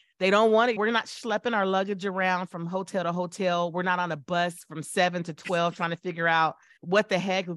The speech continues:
flying through the city. We, we call it experiential travel. So before anyone can ever spend money with us, they've gotta come to that call. They either have to call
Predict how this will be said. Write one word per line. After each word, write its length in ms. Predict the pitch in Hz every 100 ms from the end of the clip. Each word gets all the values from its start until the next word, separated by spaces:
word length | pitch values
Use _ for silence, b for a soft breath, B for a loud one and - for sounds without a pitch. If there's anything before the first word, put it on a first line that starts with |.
| 156 185
flying 560 | - 208 214 220 233 214
through 160 | 214
the 80 | 185
city. 300 | 175 214 196
We, 240 | 190 233 226
we 80 | 226
call 320 | - 226 247
it 80 | 262
experiential 600 | 180 - 196 185 170 175 170
travel. 380 | - 139 139
So 280 | 147 160 151 B B B B -
before 320 | 196 233 240
anyone 260 | 247 247
can 140 | 214 208
ever 160 | 202
spend 280 | 196 - 180
money 220 | 170 180
with 180 | 175 160
us, 100 | 151
they've 140 | 156 170
gotta 220 | 151 156
come 180 | 165 147
to 100 | 143
that 180 | 131 -
call. 460 | - 135 120 113 - -
They 80 | 190
either 200 | 202 185
have 120 | 175
to 80 | 160
call 520 | - 190 190 185